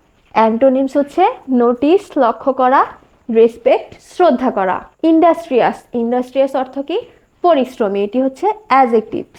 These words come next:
সিনোনিমস হচ্ছে হার্ডওয়ার্কিং, পরিশ্রমী, ডিলিজেন্ট, পরিশ্রমী। অ্যান্টোনিমস হচ্ছে ইনডোলেন্ট, অলস, লেজি, অলস। ইনক্লুড, ইনক্লুড অর্থ কি? অন্তর্ভুক্ত করা। এটি হচ্ছে ভার্ব। সিনোনিমস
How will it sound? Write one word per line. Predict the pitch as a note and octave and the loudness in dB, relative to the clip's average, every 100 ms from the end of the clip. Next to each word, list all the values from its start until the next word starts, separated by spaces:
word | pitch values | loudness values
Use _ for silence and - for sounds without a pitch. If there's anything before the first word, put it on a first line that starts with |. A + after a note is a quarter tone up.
| - | -6
সিনোনিমস | B3 B3 C4+ D4+ C#4+ | -2 0 0 -2 -4
হচ্ছে | D4+ D4+ D#4+ G4+ - _ _ - | -6 -6 -4 -4 -6 _ _ -18
হার্ডওয়ার্কিং, | - A3+ A#3+ A#3+ C4+ C#4 C#4+ E4 G#4 - | -2 0 2 0 2 2 0 -2 -2 -2
পরিশ্রমী, | A#3+ A3+ A#3+ - C4 D4 A#4+ - _ _ | 0 0 -2 -4 -4 -4 -8 -12 _ _
ডিলিজেন্ট, | G#3 A3 A3+ A#3 A#3+ C#4+ G4+ - _ _ | -4 2 2 2 0 -2 -4 -8 _ _
পরিশ্রমী। | D#4+ D4 B3+ - G#3 F#3 - _ _ _ | 0 2 0 -6 -6 -6 -10 _ _ _
অ্যান্টোনিমস | - G#3+ A#3 C4+ C4+ C#4+ C#4+ | -4 -2 0 0 0 -2 -2
হচ্ছে | D4+ - F4 G4+ - | -4 -4 -6 -6 -4
ইনডোলেন্ট, | B3+ B3+ B3+ D4 D4+ E4+ F4+ D4 | -2 0 4 4 4 0 0 -2
অলস, | A3+ A3 A#3+ D#4+ - - _ - | 0 2 2 0 -4 -14 _ -8
লেজি, | A3 A3 A3+ A3+ D#4 B4+ - _ _ - | -2 0 0 -2 -6 -6 -12 _ _ -4
অলস। | D4+ C4+ F#3 - - - - | 0 2 0 -4 -16 -10 0
ইনক্লুড, | F4 E4+ E4+ G#3+ F#3 - | 0 2 2 2 0 -6
ইনক্লুড | A#3+ B3 C4 C#4+ | -6 -6 -2 0
অর্থ | C#4 C#4 D4+ | 0 -2 -6
কি? | D4 F#4+ - | -4 -4 -4
অন্তর্ভুক্ত | C4+ C#4+ C#4+ C#4+ C4 B3 G#3+ | -6 -2 0 0 -2 -4 -6
করা। | G3+ G3+ F#3+ | -2 -4 -4
এটি | G#3+ A#3+ | -4 -2
হচ্ছে | B3+ B3+ E4+ B4 - _ _ B3 | -4 0 0 0 -6 _ _ -4
ভার্ব। | C#4 G#3 - - _ | 0 0 -2 -12 _
সিনোনিমস | C#4+ C#4 D4 D4+ F4+ | -2 2 2 2 0